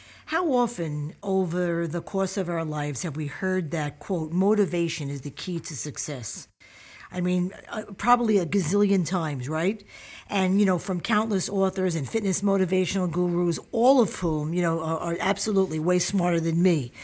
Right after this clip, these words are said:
But you know what? Um, I disagree. I mean, I, I really totally disagree. Motivation might get you started, but that's it. Now what? First of all,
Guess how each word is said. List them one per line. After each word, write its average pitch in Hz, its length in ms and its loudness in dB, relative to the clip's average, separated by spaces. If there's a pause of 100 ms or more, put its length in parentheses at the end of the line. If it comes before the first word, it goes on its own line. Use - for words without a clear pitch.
(340)
But - 120 -4
you 208 120 4
know 262 140 4
what? 247 420 4 (380)
Um, 190 320 4
I 240 100 2
disagree. 196 720 2
I 196 80 0
mean, 208 100 4
I, 202 180 0 (160)
I 214 100 4
really 262 280 0
totally 208 640 2
disagree. 151 640 0 (580)
Motivation 240 960 4
might 202 800 4 (320)
get 180 140 0
you 190 140 2
started, 160 600 2 (180)
but - 100 -14
that's 269 320 4
it. - 300 2 (400)
Now 233 240 8
what? 147 380 -2 (640)
First 311 260 2
of 214 120 4
all, 185 360 4